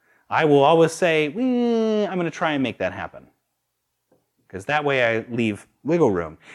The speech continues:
And I'm gonna be honest, this is the legalist that I fall into. This is, this is my category of legalism.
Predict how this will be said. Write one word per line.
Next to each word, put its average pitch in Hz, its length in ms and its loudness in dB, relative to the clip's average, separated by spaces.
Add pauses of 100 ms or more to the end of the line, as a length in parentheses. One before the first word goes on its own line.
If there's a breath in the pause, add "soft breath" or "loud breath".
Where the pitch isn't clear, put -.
And 123 120 -2
I'm 180 80 2
gonna 185 120 4
be 151 140 4
honest, 170 400 2
this 196 220 4
is 170 100 -4
the 151 100 2
legalist 147 540 2
that 110 100 -2
I 233 220 4
fall 104 380 2
into. 90 340 -8
This 175 220 0
is, 180 100 -6 (240 loud breath)
this 196 160 2
is 147 140 -6
my 135 340 0
category 110 560 -2
of 98 140 -4
legalism. 95 560 -4